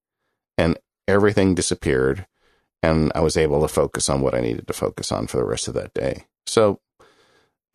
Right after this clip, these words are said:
I mean, once you get this stuff in place, there are just real great advantages to, to managing your life and,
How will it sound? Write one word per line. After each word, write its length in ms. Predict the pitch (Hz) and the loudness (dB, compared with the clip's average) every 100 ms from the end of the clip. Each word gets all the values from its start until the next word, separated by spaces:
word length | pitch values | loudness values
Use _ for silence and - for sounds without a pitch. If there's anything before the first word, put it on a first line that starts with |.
| - - | -4 2
I 60 | |
mean, 200 | 113 113 | 4 4
once 240 | 117 113 - | 4 2 0
you 120 | 127 95 | -2 0
get 180 | 113 - | -2 0
this 120 | 95 | -2
stuff 260 | - 98 92 | 0 0 2
in 120 | 80 | -2
place, 760 | - - 65 57 - - - - _ _ _ _ _ - | -2 0 2 2 -2 -4 -6 -12 _ _ _ _ _ 2
there 220 | 113 98 | 2 4
are 140 | 90 | 2
just 240 | 92 92 - | 0 -2 -4
real 340 | - 139 117 | 0 2 0
great 300 | 95 87 90 | 0 2 2
advantages 760 | 73 - 67 69 65 58 65 - | 0 -2 -2 -2 -4 -4 -4 -4
to, 500 | - 76 69 64 50 _ - | -2 0 0 -2 -6 _ -4
to 80 | 87 | -2
managing 480 | 80 80 90 76 | 0 0 0 0
your 140 | 73 71 | 0 0
life 360 | 71 71 69 | 0 0 -2
and, 320 | 71 69 67 | -2 -2 -4